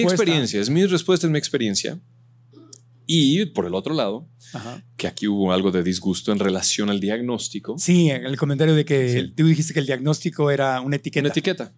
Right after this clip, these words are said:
Speaker 1: Ajá.
Speaker 2: sí. Bueno, un diagnóstico es una palabra. O, o sea, podemos decirlo de muchas formas, ¿sí? O etiqueta, o una palabra, o una, o encajonar, o poner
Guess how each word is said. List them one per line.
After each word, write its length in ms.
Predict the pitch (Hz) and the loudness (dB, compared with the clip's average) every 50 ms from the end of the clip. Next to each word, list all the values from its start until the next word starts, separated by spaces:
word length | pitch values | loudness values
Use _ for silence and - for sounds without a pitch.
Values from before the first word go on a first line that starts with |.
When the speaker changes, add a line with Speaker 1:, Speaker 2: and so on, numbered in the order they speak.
| _ - | _ -4
Speaker 1:
Ajá. 140 | 147 165 | -2 -2
Speaker 2:
sí. 80 | 165 165 _ - - - - - - | -2 -4 _ -20 -20 -20 -20 -10 -4
Bueno, 220 | 202 190 147 - - | -2 -2 -2 0 -2
un 140 | 185 208 | -2 0
diagnóstico 480 | 233 285 269 220 180 170 160 185 165 151 | 2 2 0 0 0 -2 -2 0 0 0
es 60 | 131 | 0
una 140 | 165 185 156 | 0 0 0
palabra. 480 | - 98 95 101 95 - - - - _ _ _ _ _ _ _ _ _ _ _ _ _ _ _ _ - - | -2 -2 -2 0 -2 -4 -6 -12 -18 _ _ _ _ _ _ _ _ _ _ _ _ _ _ _ _ -20 -12
O, 200 | - 95 95 - - _ _ _ _ | -8 -8 -8 -8 -10 _ _ _ _
o 60 | - 101 | -12 -8
sea, 140 | - 104 | -8 -8
podemos 220 | 92 117 131 131 120 | -6 -6 -4 -4 -4
decirlo 200 | 98 - 107 113 | -4 -4 -4 -4
de 40 | 104 | -2
muchas 260 | 101 101 - 104 - - | -4 -4 -6 -8 -12 -12
formas, 280 | - 78 - - - | -12 -14 -12 -8 -8
¿sí? 180 | - - 98 98 | -6 -2 -2 -2
O 80 | 90 | -2
etiqueta, 500 | 87 - 95 90 - 131 131 123 - 135 | -4 -6 -10 -8 -6 -6 -6 -2 -2 -2
o 40 | 117 | 0
una 220 | 101 98 101 98 95 | 0 0 -2 -2 -2
palabra, 600 | 101 92 92 107 120 123 123 123 123 123 120 - - - - - - - | -2 -2 0 2 2 2 2 0 0 0 -2 -4 -14 -20 -20 -20 -18 -10
o 120 | - - | -6 -4
una, 600 | 104 107 113 113 113 113 113 110 107 107 104 98 - | -4 -4 -2 -2 -2 -2 0 0 -2 -2 -2 -4 -4
o 120 | - 104 101 | -6 -6 -6
encajonar, 760 | 104 101 - 101 - - - 98 98 104 117 123 135 139 139 135 | -6 -6 -8 -10 -12 -10 -10 -8 -6 -2 -2 0 0 0 -2 -2
o 160 | 107 101 - | -4 -6 -2
poner 480 | - 107 104 107 113 117 120 131 127 | -2 -2 -2 -2 -4 -4 -6 -6 -10